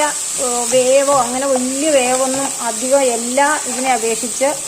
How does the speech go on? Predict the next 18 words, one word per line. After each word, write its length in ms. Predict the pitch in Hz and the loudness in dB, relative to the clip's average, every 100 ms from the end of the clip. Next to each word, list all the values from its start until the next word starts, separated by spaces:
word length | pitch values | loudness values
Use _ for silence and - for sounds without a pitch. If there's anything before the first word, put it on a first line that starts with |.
| - - - 233 | -8 -10 -8 -6
അങ്ങനെ 240 | 247 262 | -4 -2
വലിയ 320 | 269 247 262 | -2 0 0
വേവൊന്നുമില്ല. 720 | 269 240 240 254 254 240 185 175 - | 2 2 0 -2 0 -2 0 -4 -6
ഇത് 180 | - 208 | -8 -6
ക-, 240 | 233 208 208 | -4 -2 -2
ഇത് 160 | 220 247 | -2 -2
സോഫ്റ്റ് 440 | 233 220 247 277 | 0 0 0 0
ആയിട്ടുള്ള 380 | 247 226 233 226 | -2 -2 -6 -2
ഇതിൻ്റെ 260 | 220 220 | -2 -2
ഷെല്ലൊക്കെ 580 | 226 208 196 233 247 247 | -2 -4 -4 -2 -2 0
വളരെ 260 | 214 202 202 | 0 0 -2
സോഫ്റ്റാണ്. 720 | 202 180 190 - - 180 196 247 - - - - - | -4 -4 -4 -4 -6 -4 -8 -10 -12 -12 -12 -14 -12
നമുക്ക് 260 | - 247 247 | -10 -8 -4
ഭയങ്കരമായിട്ട് 840 | 233 240 277 294 320 294 269 247 | -4 -4 -4 0 2 2 -2 -2
അങ്ങനെ 240 | 247 240 | -6 -4
ഒരുപാട് 440 | 240 220 226 247 269 | -4 -2 -2 -2 -2
സമയത്ത് 420 | - 233 220 226 | -4 -6 -6 -4
ഇതൊന്നുമില്ല. 480 | 208 208 202 180 | -4 -4 -6 -6